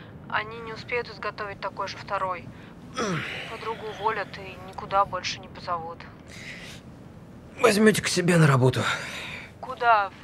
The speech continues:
Speaker 1: В больницу?
Speaker 2: Стриптизершей.
Speaker 1: <laughs> Она фигуры не вышла. Да и я бы тоже ушла, но у педиатров даже с надбавками зарплата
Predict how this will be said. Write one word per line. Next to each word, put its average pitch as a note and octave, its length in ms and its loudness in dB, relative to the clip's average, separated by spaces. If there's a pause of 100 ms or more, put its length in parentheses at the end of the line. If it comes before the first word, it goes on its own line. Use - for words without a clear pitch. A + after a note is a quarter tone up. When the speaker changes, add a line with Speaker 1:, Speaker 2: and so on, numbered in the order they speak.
(120)
Speaker 1:
В - 40 -12
больницу? A#3 580 -4 (760)
Speaker 2:
Стриптизершей. A2+ 920 0 (540)
Speaker 1:
<laughs> - 840 -2
Она C#4 140 -2
фигуры C#4+ 440 -2
не A#3 140 -8
вышла. G#3+ 440 -6 (640)
Да B3+ 60 -4
и B3+ 140 -4
я C4+ 100 4
бы C4+ 120 -6
тоже D4+ 280 -2
ушла, A3+ 360 2
но G#3 400 -6
у G3 200 -14
педиатров A#3 520 2
даже A3+ 240 0
с - 60 -16
надбавками G3 580 2
зарплата F3+ 420 -2